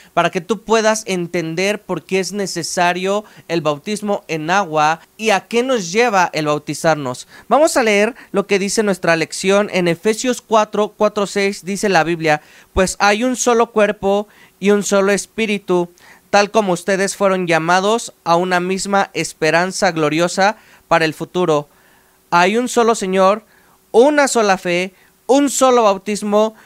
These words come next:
y un solo Dios y Padre de todos,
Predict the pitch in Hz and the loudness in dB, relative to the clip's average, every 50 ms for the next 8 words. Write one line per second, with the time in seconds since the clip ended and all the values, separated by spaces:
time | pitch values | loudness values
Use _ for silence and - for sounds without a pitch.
0 | - _ - 202 214 220 208 - - 226 226 214 214 208 170 190 196 208 214 220 | -20 _ 0 2 2 2 2 0 0 2 4 4 2 2 0 0 0 2 2 2
1 | 233 240 - - - 170 170 170 _ 190 196 190 202 196 208 190 156 156 - - | 2 0 -4 -8 -6 -8 -8 -4 _ 2 2 2 2 0 -2 -2 -2 -4 -6 0
2 | - 226 226 185 214 220 226 220 - - | 2 2 2 4 2 2 2 0 -4 -12